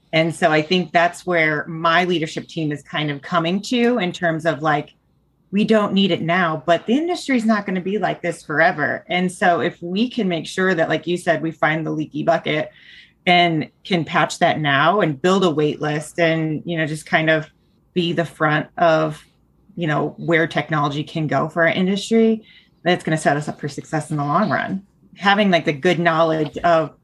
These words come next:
the partners that you're pitching in terms of, like, the size and the market and not trying to compare them to some of the big names out there that you work with. Like, it's great that you landed a huge client,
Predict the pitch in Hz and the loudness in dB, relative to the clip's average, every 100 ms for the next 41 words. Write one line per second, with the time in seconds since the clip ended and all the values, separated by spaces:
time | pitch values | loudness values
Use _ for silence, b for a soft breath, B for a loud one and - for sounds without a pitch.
0 | _ 170 156 - - - 175 175 175 - | _ -6 -6 -2 0 2 2 2 2 -2
1 | - 143 135 - 151 190 185 185 156 151 | 0 -2 -4 -10 -4 0 2 2 2 0
2 | 160 143 151 139 120 - 151 - 156 151 | -2 -2 -2 -2 -4 -4 -8 -4 -2 0
3 | 151 147 139 156 151 151 139 151 147 - | 0 -2 -2 -2 0 -2 -2 -2 -4 -4
4 | 139 - b b b b _ 165 160 143 | -6 -6 b b b b _ 2 4 2
5 | - 160 151 - 156 165 160 147 151 160 | 2 0 0 -4 -4 0 0 0 -2 -4
6 | 165 151 151 147 135 - 147 156 160 160 | -4 -2 -2 -2 -4 -2 0 0 -2 -2
7 | 165 147 156 170 170 185 185 190 202 220 | 0 -2 0 0 0 0 0 -2 0 0
8 | 180 165 151 - 190 185 170 165 156 156 | 0 -2 -6 0 2 2 0 0 0 -2
9 | 165 160 160 151 180 170 196 220 | -2 -6 -8 -4 0 2 2 -2